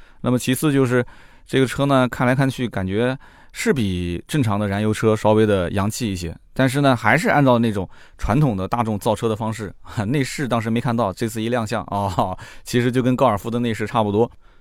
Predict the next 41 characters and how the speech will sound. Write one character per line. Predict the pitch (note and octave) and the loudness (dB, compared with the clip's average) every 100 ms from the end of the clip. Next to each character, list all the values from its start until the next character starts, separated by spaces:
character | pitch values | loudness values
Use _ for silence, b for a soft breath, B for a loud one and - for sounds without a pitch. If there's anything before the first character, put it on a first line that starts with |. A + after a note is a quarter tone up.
| - | -14
所 | - F3+ | -2 2
以 | F3+ | 4
呢， | C#3+ | 2
这 | C#3 F#3+ | 2 2
个 | C3+ | 0
车 | - D#3+ | 2 0
子 | B2 | 2
当 | C#3 D3 | 0 0
时 | A#2+ | 0
我 | C#3 G#2+ F2+ | 0 0 -2
的 | F#2 G#2 | -2 0
定 | D3+ B2 | 0 2
调 | C3 A#2 | 4 4
就 | G#2+ | 2
是 | G#2 G#2+ - B B | 0 -2 -2 B B
应 | C#3 D#3+ | 0 2
该 | D#3+ | 4
卖 | D#3+ D3 | 2 2
的 | G#2+ | 0
不 | F#2+ G2+ | -2 -2
会 | A2 | 0
太 | A2+ | 0
好 | G2+ D#2 - - | -2 -6 -12 -12
啊， | F2+ | -10
当 | F2 A2 G#2+ | -6 -4 -2
时 | G2 | -2
我 | G2+ | -4
觉 | F2+ G2 | -4 -4
得 | G#2+ G#2+ - | -4 -4 -6
它 | A2 | -4
的 | A2 | -2
定 | A2+ A2 | 0 2
价 | A2+ G#2 | 0 0
应 | |
该 | G#2+ G#2+ | -2 -2
也 | G2 | -4
是 | - | -4
比 | F#2+ G#2 | -6 -2
较 | F#2+ | -2
贵 | A2 | 0
的 | G2+ | -2